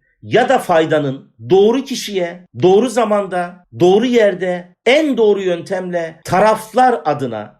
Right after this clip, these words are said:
uygun bir bedel karşılığında el değiştirmesi faaliyetidir. Bu harika bir tanımdır. Satışın gerçekleşebilmesi için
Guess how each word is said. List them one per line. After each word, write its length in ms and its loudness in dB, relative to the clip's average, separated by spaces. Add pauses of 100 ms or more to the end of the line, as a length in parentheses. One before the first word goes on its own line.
(160)
uygun 760 -2
bir 300 -4
bedel 540 0
karşılığında 880 -8 (280)
el 260 0
değiştirmesi 600 -8
faaliyetidir. 840 -20 (240)
Bu 320 -4
harika 520 0
bir 160 -8
tanımdır. 560 -14 (120)
Satışın 680 -2
gerçekleşebilmesi 1120 -2
için 400 -8